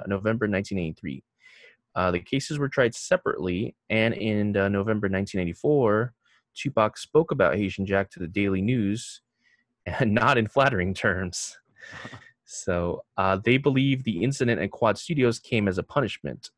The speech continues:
Speaker 1: A message was being sent, not the name drop.
Speaker 2: So is it possible that, like, the, the act-, the actual hit on Tupac is,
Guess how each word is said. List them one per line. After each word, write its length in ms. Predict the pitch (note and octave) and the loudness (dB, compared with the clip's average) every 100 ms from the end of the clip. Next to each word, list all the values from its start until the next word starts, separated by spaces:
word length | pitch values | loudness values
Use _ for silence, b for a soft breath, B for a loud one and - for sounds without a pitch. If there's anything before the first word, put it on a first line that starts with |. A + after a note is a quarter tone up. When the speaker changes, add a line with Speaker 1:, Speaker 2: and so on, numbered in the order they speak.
| _ | _
Speaker 1:
A 80 | - | -2
message 380 | G2+ C#3 D#3 B2+ | 2 2 0 0
was 120 | A#2 | 0
being 220 | G#2 G#2 | 0 -2
sent, 420 | F#2+ - D3 - - | 0 2 2 0 -6
not 300 | A2 G2+ F#2+ | 0 2 2
the 60 | - | 0
name 240 | F#2 F#2 | 0 0
drop. 320 | F2 D2 C#2+ - _ _ b b b b b b b b _ _ _ | -2 -4 -6 -12 _ _ b b b b b b b b _ _ _
Speaker 2:
So 160 | F#3+ F#3 | -6 -4
is 160 | F3+ | -4
it 100 | F3+ | -6
possible 720 | - A#3 B3 B3+ G#3 G#3 F#3 | -4 -4 -2 -6 -6 -4 -4
that, 420 | D#3 D3+ C#3 B2+ - _ _ - | -2 0 2 0 -4 _ _ -6
like, 520 | C3 C3 B2 G2+ - - | 0 2 2 0 -8 -8
the, 220 | C3 B2 - | -6 -6 -6
the 180 | A#2 | 0
act-, 320 | B2+ C3+ A#2+ A#2+ | 2 2 -2 -2
the 140 | B2+ | 2
actual 320 | C#3 - C3 | 2 0 -6
hit 380 | G#2+ - C3 - | -6 -2 -2 -2
on 340 | - A2+ A2+ A2 | -8 -4 -2 -4
Tupac 520 | - A2 A2+ G#2+ F#2 - - | -10 -16 -12 -12 -12 -16 -16
is, 400 | A2+ G#2+ - | -14 -14 -18